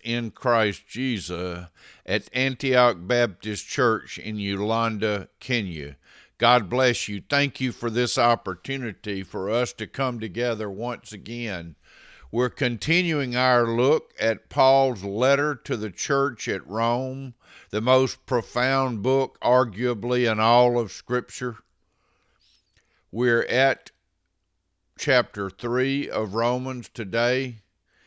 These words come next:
So I want to read our verses, and then we will discuss those after we pray.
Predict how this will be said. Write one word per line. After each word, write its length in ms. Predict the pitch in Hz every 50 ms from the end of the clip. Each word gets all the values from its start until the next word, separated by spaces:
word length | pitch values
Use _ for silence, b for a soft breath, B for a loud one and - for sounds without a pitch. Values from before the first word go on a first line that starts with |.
| b b b b b
So 100 | - 113
I 140 | 98 90 113
want 260 | 127 139 139 135 131
to 60 | 120
read 500 | 107 107 110 113 123 131 139 143 147 131
our 260 | 131 123 123 120 117 113
verses, 840 | 98 90 117 120 127 135 120 - - 131 135 127 117 - - - - _ _
and 280 | - 95 98 95 92
then 260 | 101 110 113 117 117 113
we 180 | 113 117 123
will 220 | 123 117 113 110 104
discuss 800 | 90 85 95 95 - - - _ - 127 131 127 120 - -
those 360 | - 113 110 110 113 110 98
after 400 | 104 104 104 110 110 - - 110
we 200 | 104 104 110 104
pray. 500 | 95 - _ - 113 104 95 87 80 69